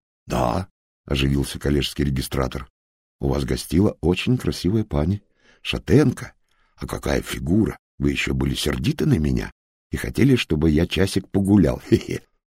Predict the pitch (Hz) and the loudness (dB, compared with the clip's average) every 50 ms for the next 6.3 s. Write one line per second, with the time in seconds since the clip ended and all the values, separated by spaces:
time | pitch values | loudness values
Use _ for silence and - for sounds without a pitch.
0 | _ - - - - - 65 67 - 64 65 62 62 64 62 - 69 62 - 58 | _ -12 -12 -8 -4 -4 -4 -4 -2 -2 -4 -2 -2 -4 -2 -2 -4 -4 -4 -6
1 | 58 - 69 69 62 57 50 - _ _ - - - - - - - 73 110 127 | -8 -6 -4 -4 -2 -2 -4 -8 _ _ -12 -8 -8 -8 -8 -6 -4 -2 -2 -2
2 | - - 58 - - - - - - _ _ _ _ _ _ _ _ _ _ _ | -2 -4 -6 -6 -6 -8 -10 -12 -12 _ _ _ _ _ _ _ _ _ _ _
3 | _ _ - - 73 - 80 92 95 73 71 76 69 64 76 92 98 - - - | _ _ -10 -8 -2 2 2 2 2 2 0 -2 -2 0 -2 -2 -2 -4 -6 -4
4 | 76 73 73 71 67 64 - - 76 90 95 92 95 98 87 71 69 76 78 - | -2 0 0 2 0 -2 -2 0 0 2 2 2 2 2 0 0 0 -2 -4 -4
5 | _ - 80 - - 85 90 76 62 62 60 - - - - - - - - 58 | _ -8 -6 -4 -4 -4 -2 -2 -4 -4 -4 -6 -6 -10 -10 -10 -8 -6 -6 -4
6 | 58 58 57 50 - | -4 -4 -4 -6 -8